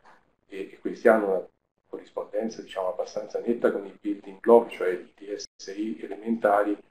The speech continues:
del cef, anche qui I D, firma digitale, invoicing, eccetera, eccetera.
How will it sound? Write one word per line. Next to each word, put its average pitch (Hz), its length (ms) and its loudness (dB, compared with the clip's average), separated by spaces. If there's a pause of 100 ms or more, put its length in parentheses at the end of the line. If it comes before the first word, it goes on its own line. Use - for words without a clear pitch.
(240)
del - 120 -20
cef, - 380 6
anche - 320 -10
qui 92 300 -2
I 92 200 -10
D, 117 340 0
firma - 220 -12 (140)
digitale, 104 920 2 (300)
invoicing, - 600 -2
eccetera, - 340 -14
eccetera. - 440 -16